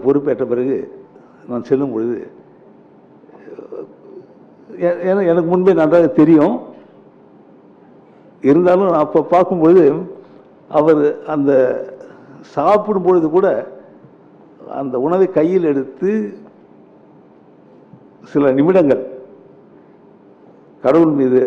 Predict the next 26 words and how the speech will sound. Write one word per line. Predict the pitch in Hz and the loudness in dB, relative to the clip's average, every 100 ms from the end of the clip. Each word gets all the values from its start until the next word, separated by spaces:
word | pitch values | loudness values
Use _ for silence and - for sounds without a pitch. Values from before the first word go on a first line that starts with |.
| 127 | -2
அந்த | 123 113 107 98 - - - - - - - | -6 -4 -4 -6 -12 -20 -20 -20 -20 -20 -8
நம்பிக்கையின் | 123 143 139 131 123 123 - | -2 0 0 -4 -6 -10 -12
அடிப்படையில் | 113 185 - 95 107 165 - - - - - - | -8 -6 -6 -6 -6 -8 -10 -20 -20 -20 -20 -10
சிறிது | 131 127 | -4 -4
நேரம் | 131 143 139 | -2 -2 -2
கழித்து | 135 143 - - - - - | -6 -8 -12 -20 -20 -20 -6
வைத்து | 135 147 147 180 - 147 | -2 -2 -2 -4 -4 -8
உண்ணதை | 127 131 123 117 | -4 -2 -4 -6
நான் | 113 - - - - | -12 -14 -20 -20 -10
பார்த்திருக்கின்றேன். | 113 113 113 95 - - 98 - - | -8 -6 -10 -16 -16 -18 -20 -20 -12
எனக்கு | 135 143 | -6 -6
கூட | 170 175 | -2 2
வியப்பா | 170 190 196 | 4 4 4
இருக்கும், | 139 120 - - - | -2 -4 -10 -16 -6
"என்ன | 196 220 | 0 0
நீங்க | 170 165 | 2 2
இது | 202 | 4
மாதிரி | 196 | 4
பண்றீங்க?" | 190 151 147 | 2 2 4
அப்படின்னு | 151 156 110 | 4 0 -4
கேப்பேன். | - - 117 | -6 -6 -4
நான் | - - | -4 0
கேப்பேன் | 151 160 175 | 0 0 -2
சில | - 104 | -2 -2
நேரத்துல. | 110 101 - - - - | -6 -8 -12 -20 -16 -4
ஏன்னா, | 123 | -2